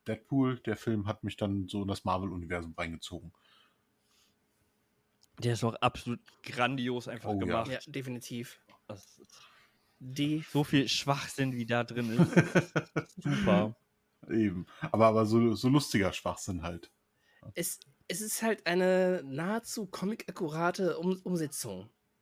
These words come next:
Speaker 3: was halt der
Speaker 1: Mhm.
Speaker 3: beim allerersten Auftritt nicht der Fall war.
Speaker 1: Das kann ich selber nicht beurteilen. Ich hab die Comics nie gelesen.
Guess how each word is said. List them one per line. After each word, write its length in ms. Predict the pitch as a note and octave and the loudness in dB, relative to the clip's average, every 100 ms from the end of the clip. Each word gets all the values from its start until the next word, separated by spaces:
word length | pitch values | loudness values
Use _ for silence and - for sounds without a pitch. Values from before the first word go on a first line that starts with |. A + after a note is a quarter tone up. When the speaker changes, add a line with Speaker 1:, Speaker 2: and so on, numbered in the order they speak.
| C#4+ | -20
Speaker 3:
was 320 | C#3+ D3 - | -12 -8 -4
halt 240 | D#3 D3+ | -4 -2
der 120 | D#3 | 0
Speaker 1:
Mhm. 40 | D#3+ | 2
Speaker 3:
beim 200 | D3 D3+ | 0 -2
allerersten 460 | D3+ F3 D#3 - | -4 -2 -4 -4
Auftritt 320 | - D3 - D3 | -6 -6 -6 -6
nicht 180 | F#3 - | -6 -6
der 80 | |
Fall 300 | G2 A#2 F#2+ | -8 -6 -6
war. 180 | F#2 F#2 A2 - _ _ _ _ _ _ - _ _ _ - - - - _ | -6 -10 -12 -20 _ _ _ _ _ _ -20 _ _ _ -20 -20 -20 -20 _
Speaker 1:
Das 200 | - - | -4 0
kann 120 | - D3+ | 2 2
ich 80 | |
selber 220 | C#3+ C3+ C3 | 4 4 4
nicht 140 | - | 2
beurteilen. 340 | A#2 A2 G2 | 0 2 0
Ich 80 | F2 | 0
hab 100 | A2+ | -2
die 80 | A#2+ | -2
Comics 420 | - B2 C#3+ - | 4 4 4 2
nie 100 | B2 | 0
gelesen. 560 | G#2+ G2 A#2+ D#3+ F#3 | 2 2 2 2 -2